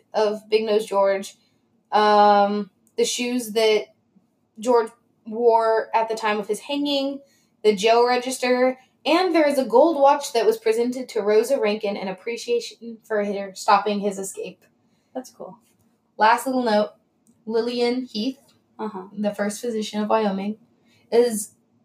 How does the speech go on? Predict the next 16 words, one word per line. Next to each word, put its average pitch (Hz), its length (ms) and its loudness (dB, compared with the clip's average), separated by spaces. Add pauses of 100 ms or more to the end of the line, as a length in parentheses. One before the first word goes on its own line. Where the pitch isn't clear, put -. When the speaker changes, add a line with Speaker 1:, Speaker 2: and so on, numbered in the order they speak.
(180)
Speaker 1:
known 285 480 0
for 269 140 -2
having 247 280 0
used 240 240 -6
the 220 80 -4
top 226 340 -6
of 247 160 -8
his 262 200 -4
skull 202 500 -2 (840)
as 208 180 -2
a 240 80 -2
doorstop 294 640 -2
and 208 140 -2
a 214 60 -4
pen 220 320 -4
jar. 165 420 -6